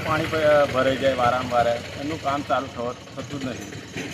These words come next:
હવે વર્ક ઓર્ડર આપવામાં આવે છે, તે એક મહિનોની એ, એ આપવામાં આવે, પણ પૂર્ણ થઈ શકે એમ લાગતું નહીં અને લાભાર્થીનો લાભ પણ જતો રહે એવો છે. ગામની અંદર ગટર લાઈન નાખેલી છે, દસ લાખની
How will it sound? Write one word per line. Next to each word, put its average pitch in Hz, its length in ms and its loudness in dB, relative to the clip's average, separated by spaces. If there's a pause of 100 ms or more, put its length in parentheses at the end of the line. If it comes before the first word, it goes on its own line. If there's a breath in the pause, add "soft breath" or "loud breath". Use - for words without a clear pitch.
(240)
હવે 165 140 0
વર્ક 165 320 4
ઓર્ડર 175 140 6
આપવામાં 175 460 8
આવે 175 220 4
છે, 165 140 -4
તે 165 160 -2
એક 156 140 -2
મહિનોની 151 320 2
એ, 156 300 4
એ 156 200 0
આપવામાં 139 460 2
આવે, 135 140 0
પણ 151 240 -2
પૂર્ણ 139 340 -2
થઈ 131 200 -4
શકે 123 260 -8
એમ 123 160 -4 (520)
લાગતું 120 300 -8
નહીં 139 260 -6
અને 135 160 -2
લાભાર્થીનો 123 540 0
લાભ 113 260 0
પણ 120 160 -6
જતો 107 240 -10
રહે 107 100 -10
એવો 101 300 -12
છે. - 840 -16
ગામની 160 300 2
અંદર 185 180 6
ગટર 147 280 6
લાઈન 165 180 6
નાખેલી 123 300 2
છે, 139 120 -10
દસ 143 280 2
લાખની 143 520 0